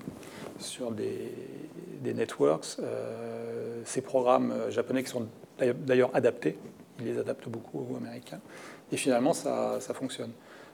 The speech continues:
Et en France, il faut attendre en fait, fin des années quatre-vingts, début des années,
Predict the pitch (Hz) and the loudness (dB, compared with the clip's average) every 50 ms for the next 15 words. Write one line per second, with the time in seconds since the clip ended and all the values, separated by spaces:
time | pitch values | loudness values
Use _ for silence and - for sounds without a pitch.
0 | - - - 135 135 123 120 - - - 147 139 123 - - - - - 127 113 | -18 -4 2 6 6 6 6 4 6 8 10 10 10 6 2 -4 -4 -4 -4 -4
1 | - - 123 117 113 - 139 139 120 113 - 135 131 - - - - - - - | 0 2 2 2 4 2 2 2 2 2 0 -2 -2 -2 -12 -16 -16 -12 2 4
2 | 143 135 127 127 123 117 - 120 - 151 139 127 123 117 135 123 120 120 139 - | 6 6 8 6 6 4 4 0 0 2 4 4 4 4 4 0 0 0 0 -2